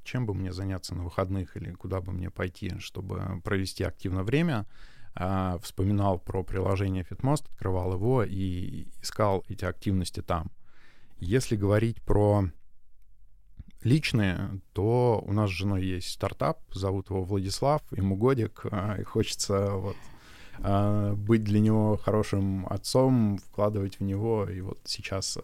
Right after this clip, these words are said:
а, свободное время и внимание сосредоточено там.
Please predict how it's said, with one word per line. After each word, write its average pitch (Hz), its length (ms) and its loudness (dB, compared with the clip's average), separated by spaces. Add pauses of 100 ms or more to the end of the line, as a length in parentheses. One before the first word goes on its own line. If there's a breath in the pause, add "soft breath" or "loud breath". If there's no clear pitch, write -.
а, 101 420 -4
свободное 107 520 2
время 110 480 2
и 95 320 -4
внимание 101 440 -2
сосредоточено 98 840 -4
там. 95 300 -8